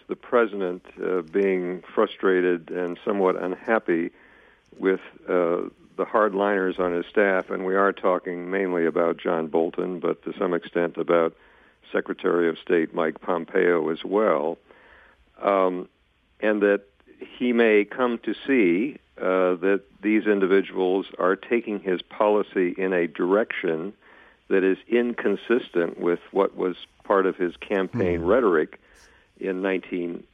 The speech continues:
Speaker 1: uh, in twenty eighteen about, uh, having fewer rather than more Middle East wars.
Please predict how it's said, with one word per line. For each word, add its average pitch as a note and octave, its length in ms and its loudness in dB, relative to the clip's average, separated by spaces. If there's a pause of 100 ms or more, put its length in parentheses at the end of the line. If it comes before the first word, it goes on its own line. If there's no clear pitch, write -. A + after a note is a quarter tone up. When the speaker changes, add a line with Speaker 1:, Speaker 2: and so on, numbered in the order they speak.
Speaker 1:
uh, F2+ 60 -4
in F2+ 180 0
twenty F2 340 0
eighteen E2+ 640 -2 (360)
about, F#2 440 0 (320)
uh, E2+ 300 -2 (140)
having F#2 360 -4
fewer G#2 500 2
rather F2+ 320 2
than F2 220 -2
more F#2+ 440 0
Middle F#2 360 -4
East - 260 -6
wars. A2+ 380 -2